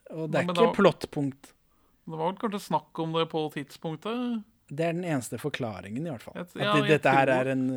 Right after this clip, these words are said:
Speaker 1: at de, dette er en layup til at botsen er borte i neste film, fordi det er revet.
Speaker 2: Ja, men jeg tror det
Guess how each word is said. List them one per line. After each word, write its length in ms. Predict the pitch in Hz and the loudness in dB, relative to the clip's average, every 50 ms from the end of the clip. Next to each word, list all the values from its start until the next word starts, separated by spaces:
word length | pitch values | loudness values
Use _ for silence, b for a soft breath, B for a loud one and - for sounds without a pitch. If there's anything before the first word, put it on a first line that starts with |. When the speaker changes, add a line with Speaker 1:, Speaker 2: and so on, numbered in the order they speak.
| 127 - - | -6 -8 -8
Speaker 1:
at 100 | 135 131 | -6 -2
de, 120 | 151 147 147 139 139 135 | 2 4 4 4 4 2
dette 200 | 135 139 127 135 | 0 0 0 0
er 60 | 135 139 | 0 2
en 140 | 139 139 131 | 2 2 2
layup 400 | 127 127 123 120 120 - - - - | 2 0 0 -2 -4 -6 -6 -8 -10
til 180 | - 131 127 131 | -8 -6 -4 -4
at 220 | 127 - _ - _ _ _ _ - - - | -6 -8 _ -20 _ _ _ _ -20 -18 -16
botsen 460 | 151 127 139 127 117 - - - 123 120 | -14 -14 -12 -14 -12 -12 -10 -8 -8 -8
er 40 | 120 | -8
borte 320 | 127 135 120 - _ _ 127 | -10 -10 -12 -12 _ _ -12
i 20 | 117 | -10
neste 180 | 113 - - - | -10 -12 -14 -16
film, 160 | - 123 135 | -14 -14 -14
fordi 140 | - 127 123 | -10 -10 -10
det 140 | 113 113 110 | -10 -10 -10
er 60 | 113 110 | -12 -12
revet. 240 | 104 107 _ - _ _ _ _ _ - | -14 -18 _ -20 _ _ _ _ _ -8
Speaker 2:
Ja, 160 | 170 180 208 | -6 -6 -6
men 160 | 214 196 202 202 | -6 -6 -6 -4
jeg 180 | 202 202 190 196 | -4 -4 -6 -6
tror 200 | - 156 143 151 180 | -10 -10 -8 -6 -6
det 80 | 240 | -6